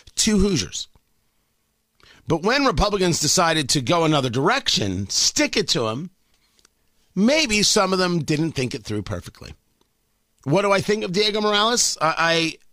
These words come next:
in my attending or speaking at a Lincoln Day dinner or being something else, I've seen him out there hustling. That's, that's always been my take. Hustler. He's,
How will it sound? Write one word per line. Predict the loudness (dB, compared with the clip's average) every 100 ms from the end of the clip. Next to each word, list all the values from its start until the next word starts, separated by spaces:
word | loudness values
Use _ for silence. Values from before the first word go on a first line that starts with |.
| _ _ _ _ _ -4
in | 0 2
my | 4 4 2
attending | 0 0 0 0 -2 -8 -16 -6
or | -2 0
speaking | -2 -2 -4 -2
at | -2
a | 0
Lincoln | -2 -2 -2
Day | 0
dinner | 0 0
or | 0
being | 0 -2
something | -2 0
else, | -2 -4 -8 _ -20 -14 -6
I've | -4
seen | 0 0
him | 2
out | 0 0
there | -2 -2 -2 -6 _
hustling. | -4 -2 -2 -6 -16 _ _ _ _ _ _ _ _ _ _ _ -4
That's, | -2 0 0
that's | 0 0 0 2
always | 2 2
been | 0
my | 0
take. | 0 -4 -8 _ _
Hustler. | -4 -4 -2 -6 -10 _ _ _ _ _ _ -4
He's, | -2 0